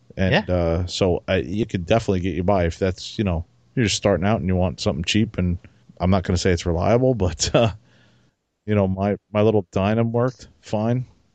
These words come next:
Speaker 2: But be careful, 'cause those chargers, a lot of them are clones. Especially, I think I'm, I definitely mentioned this on the last show. It was the iMax B six A C. It's a, it's a basically, like, one of the most cloned chargers out there.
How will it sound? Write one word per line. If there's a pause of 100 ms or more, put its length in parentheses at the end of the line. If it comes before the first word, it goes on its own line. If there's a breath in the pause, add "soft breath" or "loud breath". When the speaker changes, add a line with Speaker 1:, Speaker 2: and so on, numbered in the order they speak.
(140)
Speaker 2:
But
be
careful,
'cause
those
chargers,
a
lot
of
them
are
clones. (440 loud breath)
Especially,
I
think
I'm,
I
definitely
mentioned
this
on
the
last
show.
It
was
the
iMax
B
six
A
C. (920)
It's
a, (160)
it's
a
basically,
like,
one
of
the
most
cloned
chargers
out
there.